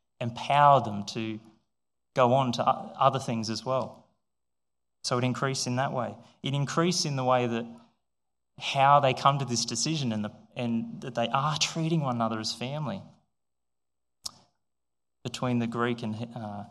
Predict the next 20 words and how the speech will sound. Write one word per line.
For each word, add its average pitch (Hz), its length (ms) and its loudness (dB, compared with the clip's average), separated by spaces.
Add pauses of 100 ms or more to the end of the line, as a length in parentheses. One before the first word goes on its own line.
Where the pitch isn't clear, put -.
(380)
Hebrew 110 280 -6
speaking. 104 560 -8 (2750)
I 170 140 6
suspect - 880 2 (260)
that's 160 260 2
why 160 360 8
Luke 151 320 -4
talks 143 240 -4
about 139 160 -2
the - 60 -12
priests. - 640 -4 (1800)
I 135 100 -6
suspect 202 580 0 (140)
it's - 500 -2 (1080)
that 143 160 -6
they 143 120 4
saw 175 880 0 (160)
in 143 160 -6
this 139 300 -4
church, - 760 -2